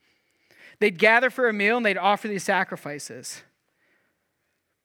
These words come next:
They'd go, Christians would go to these meetings.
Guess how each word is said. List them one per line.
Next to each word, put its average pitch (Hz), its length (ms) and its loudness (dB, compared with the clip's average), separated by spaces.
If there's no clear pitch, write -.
They'd 185 200 -2
go, 208 320 2
Christians 233 400 -2
would 180 200 -8
go 208 280 0
to 226 140 -10
these 196 280 -6
meetings. 156 640 -6